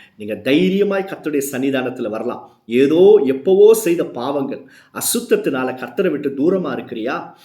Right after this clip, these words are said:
"ஐயோ, நான் எப்படி கர்த்தரிடத்துல வருவது?" என்பதாக நினைச்சு, நினைச்சிட்டு இருக்கீங்களா? இந்த பிரதான ஆசாரியர் எப்படிப்பட்டவர் தெரியுமா?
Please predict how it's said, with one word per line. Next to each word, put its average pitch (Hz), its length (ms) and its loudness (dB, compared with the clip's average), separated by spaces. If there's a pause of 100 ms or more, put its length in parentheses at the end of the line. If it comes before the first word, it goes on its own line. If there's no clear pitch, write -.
(120)
"ஐயோ, 147 160 0
நான் 196 200 0
எப்படி 165 260 -2
கர்த்தரிடத்துல 190 600 -4
வருவது?" 160 520 0
என்பதாக 131 480 -4
நினைச்சு, 139 380 -8 (200)
நினைச்சிட்டு 165 380 -4
இருக்கீங்களா? 120 600 -8 (300)
இந்த 123 200 -6
பிரதான 196 500 0
ஆசாரியர் 156 560 0
எப்படிப்பட்டவர் 156 560 -4
தெரியுமா? 110 540 -8